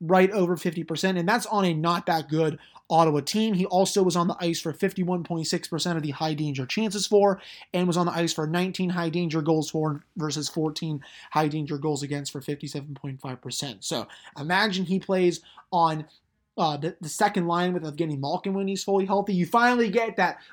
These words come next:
Russian winger for Gino that we all kept <laughs> talking about when Gino was in his prime. You gotta bring in a Russian, uh, player for Gino, you know,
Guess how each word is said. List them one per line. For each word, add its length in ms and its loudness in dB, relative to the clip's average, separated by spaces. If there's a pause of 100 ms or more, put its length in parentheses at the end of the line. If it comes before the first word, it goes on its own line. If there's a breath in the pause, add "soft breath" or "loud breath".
Russian 580 2
winger 320 4
for 180 0
Gino 360 2
that 260 0 (180 loud breath)
we 180 -4
all 440 2
kept 300 -4
<laughs> 0 -
talking 500 4
about 320 0 (240 loud breath)
when 160 2
Gino 220 0
was 180 4
in 80 0
his 100 -2
prime. 320 -2 (200 loud breath)
You 60 -4
gotta 220 4
bring 220 2
in 100 2
a 80 2
Russian, 440 2
uh, 220 0
player 340 2
for 160 -6
Gino, 320 -2
you 140 -2
know, 120 -2